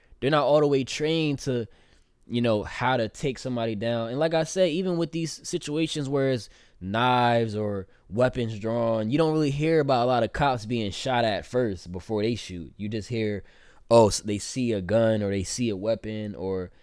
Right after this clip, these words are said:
they see a person, you know, without a weapon, and they're just opening fire.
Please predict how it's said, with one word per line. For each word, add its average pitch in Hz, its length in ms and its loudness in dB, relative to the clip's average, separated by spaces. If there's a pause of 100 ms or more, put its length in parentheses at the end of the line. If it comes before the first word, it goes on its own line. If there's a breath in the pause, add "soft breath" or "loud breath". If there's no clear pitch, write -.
(100)
they 113 140 -2
see 151 260 4
a 107 120 -2
person, 113 640 0
you 104 120 -6
know, 98 280 -6 (220)
without 117 320 4
a 127 60 4
weapon, 92 460 -2
and 95 120 -6
they're 107 80 -2
just 110 260 -4 (220)
opening 120 400 -2
fire. 113 500 -4